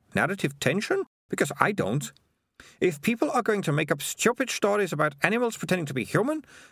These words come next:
at least there could be a bit of interesting violence."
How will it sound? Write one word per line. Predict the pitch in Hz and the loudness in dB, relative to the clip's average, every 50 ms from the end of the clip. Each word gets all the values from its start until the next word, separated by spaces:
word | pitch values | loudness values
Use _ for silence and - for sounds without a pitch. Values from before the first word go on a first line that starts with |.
| - | -2
at | - 151 147 143 | -2 -2 0 0
least | 147 175 214 202 - - - | 0 0 0 -2 -2 -2 0
there | - 165 156 | 0 0 0
could | 143 160 143 - | 0 -2 -2 0
be | - 113 | 2 2
a | 107 104 | 2 2
bit | - 190 190 | 0 -2 -2
of | - 143 135 139 | -2 -4 -4 -2
interesting | - 185 208 214 208 208 220 196 - 220 196 | 0 0 0 0 0 0 0 0 0 0 0
violence." | 147 110 131 196 254 254 202 123 101 85 73 - - - | 0 0 0 0 0 2 0 0 -2 -2 -4 -8 -8 -8